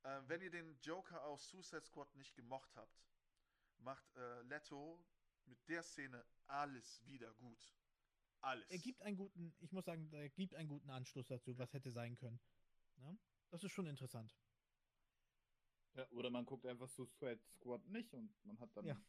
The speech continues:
Speaker 3: den ersten Auftritt.
Speaker 2: Man lässt sich so überraschen.
Speaker 3: Übrigens auch der allererste Kon-, so übrigens auch der allererste Kontakt mit,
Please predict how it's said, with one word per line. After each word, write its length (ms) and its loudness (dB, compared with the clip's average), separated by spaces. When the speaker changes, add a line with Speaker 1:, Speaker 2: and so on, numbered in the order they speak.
Speaker 3:
den 100 -10
ersten 200 -4
Auftritt. 220 -2
Speaker 2:
Man 80 4
lässt 120 4
sich 100 -2
so 120 2
überraschen. 400 2
Speaker 3:
Übrigens 60 -2
auch 200 4
der 320 6
allererste 480 2
Kon-, 260 -4
so 80 4
übrigens 320 2
auch 200 2
der 340 2
allererste 400 2
Kontakt 420 -4
mit, 200 0